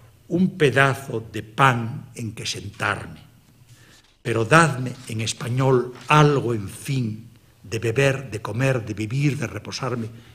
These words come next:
y después me iré". O recuerdo a Juan Ramón, cuando escribía, Me voy a las orillas del, de los ríos, el Hudson,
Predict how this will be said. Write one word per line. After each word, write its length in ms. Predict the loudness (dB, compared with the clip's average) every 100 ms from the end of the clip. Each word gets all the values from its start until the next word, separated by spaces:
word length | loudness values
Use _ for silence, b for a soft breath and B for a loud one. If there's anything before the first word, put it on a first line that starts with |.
| -14
y 60 |
después 360 | -12 -6 -4 -4
me 100 | -6
iré". 280 | -8 -10 -14 -20 _ _ -20 b b b b b b _
O 80 | 2
recuerdo 500 | 4 6 6 8 6
a 60 |
Juan 240 | 4 0 0
Ramón, 640 | 2 2 2 2 -4 -12 -20 -20 _ -20 b b b b _ _ _ _
cuando 240 | -6 -2 -2
escribía, 480 | -2 -4 0 4
Me 140 | 4 4
voy 240 | 4 6
a 40 | 8
las 280 | 6 4
orillas 420 | 0 0 2 2 2
del, 380 | 0 -2 -6
de 100 | -2
los 160 | 0 0
ríos, 560 | 0 0 0 -2 -8 -14 b b b -16
el 120 | -12
Hudson, 680 | -8 0 2 2 -4 -12